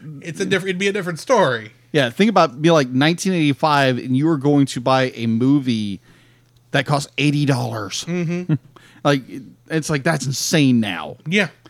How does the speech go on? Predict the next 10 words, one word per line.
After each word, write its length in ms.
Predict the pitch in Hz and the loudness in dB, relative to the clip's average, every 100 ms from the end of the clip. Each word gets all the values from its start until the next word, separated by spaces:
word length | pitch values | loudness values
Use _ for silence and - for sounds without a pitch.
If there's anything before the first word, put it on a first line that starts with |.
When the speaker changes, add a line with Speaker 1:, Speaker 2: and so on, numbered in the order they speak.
| _ - | _ 0
Speaker 2:
They're 80 | |
like, 180 | 160 147 - 180 | 2 2 0 0
it's 240 | 160 - | 0 2
like 320 | 180 131 123 | 2 0 0
buying, 380 | 151 175 170 160 | 4 4 2 0
like, 340 | 147 139 123 - | -2 -2 -6 -8
uh, 460 | 135 127 123 110 - | -6 -6 -6 -10 -10
a 160 | 123 117 _ | -12 -12 _
Criterion 680 | - 156 135 170 165 131 113 | -6 -6 -6 -8 -4 -6 -6
Collection. 560 | 117 110 - 92 87 | -6 -8 -8 -14 -16